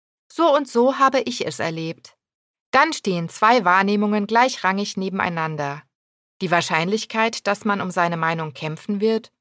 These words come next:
oder sich rechtfertigen muss, ist in der Folge gering. Häufig ist das bereits die Lösung.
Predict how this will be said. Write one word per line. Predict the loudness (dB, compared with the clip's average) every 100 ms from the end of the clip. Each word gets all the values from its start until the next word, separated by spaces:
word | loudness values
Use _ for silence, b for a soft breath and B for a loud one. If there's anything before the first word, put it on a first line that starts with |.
| -10
oder | -2 -2
sich | -2 -2
rechtfertigen | -2 -4 -4 -4 -4 -8 -6
muss, | -4 -4 -6 -12 -4
ist | -4 -2
in | 0
der | 0
Folge | 2 0 0 -2
gering. | -4 -2 -2 -6 -10 _ _ _ _ _ _
Häufig | 4 4 4 -2
ist | -2 2
das | 2 2
bereits | 0 2 0 -2
die | -4
Lösung. | -2 -4 -2 -6 -6